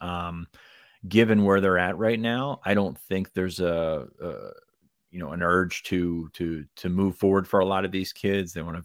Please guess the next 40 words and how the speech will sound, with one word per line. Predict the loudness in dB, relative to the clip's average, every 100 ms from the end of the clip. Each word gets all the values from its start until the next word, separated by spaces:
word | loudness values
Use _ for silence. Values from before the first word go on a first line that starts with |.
| -10
see | -2 0
games. | 2 2 2 -2 -4
They | -6
wanna | -6 -6 -4
maybe | -2 -2 -2
check | 0 2
out | 2 0
those | 0 -4
junior | 0 0 2
days | 0 -2
in | -4
the | -6
off | -6 -6
season. | -6 -4 -4
So, | -2 2 2 0 -18 -20 -10 0
um, | 0 2
it's | 0
just | 0
a | 2
matter | 4 6
of | 6
what's | 4 4
in | 4
your | 4
backyard | 4 2 2 4 4 4
and | 0
how | 0
interested | 0 -4 -8 -4
those | -2 -2
kids | -2 -2 0
are. |
I | 0
mean, | 2 4
you |
remember | 4 4 4 0 -6 -20 _
playing | 0 2 2 0
N | -2
C | -2 2 4
A | 4 2
A | 0